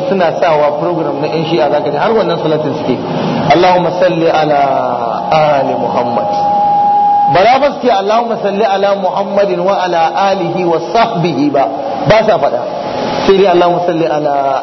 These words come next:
ali Muhammad." Saboda su a wurin su iyalan Annabi Muhammadu kullum su ne musulmi,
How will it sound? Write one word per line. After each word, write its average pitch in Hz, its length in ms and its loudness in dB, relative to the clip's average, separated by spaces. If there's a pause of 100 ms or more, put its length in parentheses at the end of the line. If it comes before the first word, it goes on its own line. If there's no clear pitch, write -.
ali 160 320 2
Muhammad." 123 460 -2 (500)
Saboda 214 320 4
su 247 80 2
a 247 160 4
wurin 226 240 2
su 214 80 -6
iyalan 185 400 2
Annabi 196 260 -2
Muhammadu 180 380 -2
kullum 214 320 0
su 190 80 -2
ne 185 80 0
musulmi, 147 320 -2